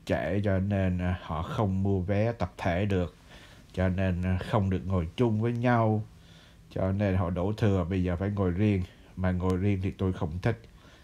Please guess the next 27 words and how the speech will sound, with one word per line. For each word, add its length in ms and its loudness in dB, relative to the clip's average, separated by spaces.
cho 200 -2
nên 360 -2
tôi 160 -2
không 280 -2
mua 160 0
vé 240 -2
vào. 340 -2
Nói 260 -2
chung 340 2
là 340 0
đủ 280 0
thứ 200 2
lý 220 2
do 320 2
để 200 -2
bỏ 220 -2
chạy. 420 -4
Chứ 200 0
thật 120 -6
ra 400 0
có 120 0
thể 220 -2
có 140 -2
những 260 -2
lý 160 2
do 200 2
thầm 240 -4